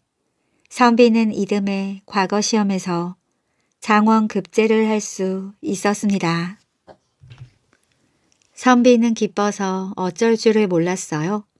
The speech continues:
황구를 부둥켜 안고 활짝 웃었습니다. "황구야, 너도 기쁘지? 나는 이제 고향에 갈 수 있게 되었단다. 너도 나와 같이 가자." 선비는 황구를 데리고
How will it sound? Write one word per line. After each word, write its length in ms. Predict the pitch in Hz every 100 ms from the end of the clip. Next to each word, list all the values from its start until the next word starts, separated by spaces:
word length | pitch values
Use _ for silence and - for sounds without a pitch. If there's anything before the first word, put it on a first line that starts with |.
| _ _ _ _ _
황구를 520 | - 226 226 226 226
부둥켜 500 | 226 185 196 208 208
안고 880 | 208 180 180 - - 180 180 180 185 _
활짝 720 | - 226 226 233 220 208 160
웃었습니다. 840 | 190 185 208 - 196 175 165 180 - _ _ _ _ _ _ _ _ _ _
"황구야, 640 | - 202 190 196 202 202 _ -
너도 320 | 202 196 214
기쁘지? 640 | - 196 214 202 208 208 - _ _ -
나는 380 | 214 214 240 220
이제 220 | 202 220
고향에 520 | - 208 208 202 214
갈 180 | - 180
수 160 | -
있게 240 | 208 202 196
되었단다. 640 | 190 180 175 185 180 175 - _ _ _
너도 340 | - 208 202 226
나와 280 | 202 190 208
같이 400 | - 175 - 214
가자." 400 | 196 180 180 - _ _ _ _ _ _ _ _ _ _ _ _
선비는 640 | - 233 226 240 226 226
황구를 520 | 220 233 226 233 233
데리고 720 | 226 185 202 196 180 180 175